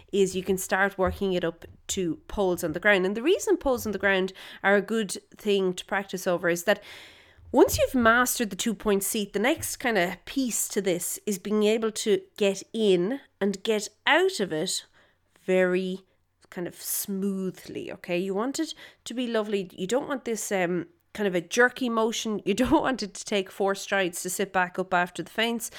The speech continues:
You certainly don't want to take three strides to get into your jumping position. Um, you want it lovely and fluid,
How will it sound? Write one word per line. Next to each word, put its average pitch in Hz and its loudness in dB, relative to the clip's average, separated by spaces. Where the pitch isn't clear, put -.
You - -20
certainly 403 4
don't 208 4
want 208 0
to - -8
take 196 -2
three 214 -4
strides 196 0
to - -6
get 185 2
into 359 4
your 170 4
jumping 175 -4
position. 175 -6
Um, 196 2
you 214 -2
want 254 -2
it 233 -8
lovely 254 -2
and 190 0
fluid, 202 -2